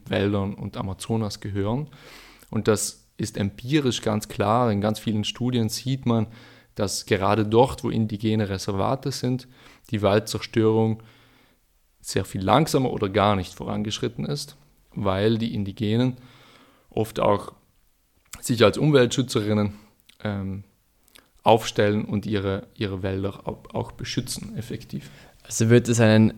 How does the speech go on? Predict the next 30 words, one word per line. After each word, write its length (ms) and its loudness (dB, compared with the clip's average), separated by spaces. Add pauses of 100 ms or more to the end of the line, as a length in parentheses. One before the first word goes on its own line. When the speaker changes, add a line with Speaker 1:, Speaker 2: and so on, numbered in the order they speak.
Speaker 2:
sehr, 300 6
sehr 140 4
positiven 600 6
Nutzen 340 2
haben, 300 4
den 220 0
indigenen 600 2
Bevölkerungen 520 4
den 160 2
Wald 220 2
wieder 180 2
zurückzugeben? 920 -2 (1500)
Speaker 1:
Auf 220 2
jeden 260 6
Fall. 360 8
Es 160 0
gehört, 420 4
äh, 360 2 (260)
zu 240 -6
unserer 440 0
Forderung 520 0
dazu, 560 0
dass 220 2
die 340 -2 (340)
Landnutzungsrechte 1120 0
von 180 -4
Indigenen 640 0
zu 140 -4
respektieren 800 -4
sind. 360 -6